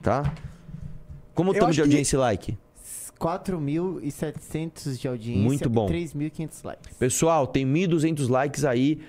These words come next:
Speaker 1: voando. Vamos dar like na live, vamos dar like na live. Eu preciso chegar pra mais pessoas. E vou te dizer,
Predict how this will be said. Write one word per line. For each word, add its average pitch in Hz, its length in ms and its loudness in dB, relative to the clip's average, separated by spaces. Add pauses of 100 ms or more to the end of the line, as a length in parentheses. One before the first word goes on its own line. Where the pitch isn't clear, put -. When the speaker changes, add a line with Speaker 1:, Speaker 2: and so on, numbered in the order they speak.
(340)
Speaker 1:
voando. 139 960 4 (840)
Vamos 175 280 4
dar 170 140 4
like 156 260 2
na 156 140 2
live, 143 380 2
vamos 151 200 2
dar 170 80 2
like 151 220 0
na 143 120 0
live. 127 340 0
Eu 101 40 0
preciso 156 220 -4
chegar 160 160 2
pra 156 100 -2
mais 151 160 -2
pessoas. - 640 -2 (440)
E 160 100 0
vou 208 140 4
te 254 120 0
dizer, 170 400 2